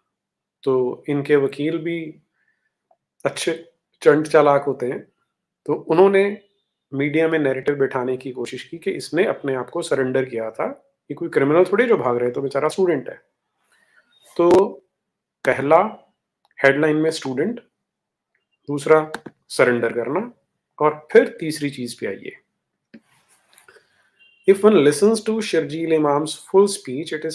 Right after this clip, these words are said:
clear he is calling for a चक्का जाम on roads leading to Assam। कि वो तो बेचारा एक चक्का जाम कराने की बात कर रहा था, और चक्का जाम कराना हमारे देश में अपराध कब से हो गया? ये तो गांधी की धरती है, यहाँ पर तो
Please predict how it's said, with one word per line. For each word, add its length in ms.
clear 160
he 160
is 80
calling 340
for 140
a 40
चक्का 400
जाम 400
on 100
roads 400
leading 400
to 140
Assam। 280
कि 100
वो 160
तो 160
बेचारा 300
एक 120
चक्का 380
जाम 260
कराने 340
की 120
बात 280
कर 100
रहा 140
था, 160
और 260
चक्का 300
जाम 240
कराना 580
हमारे 280
देश 280
में 80
अपराध 380
कब 120
से 140
हो 120
गया? 300
ये 80
तो 140
गांधी 340
की 100
धरती 380
है, 340
यहाँ 200
पर 180
तो 460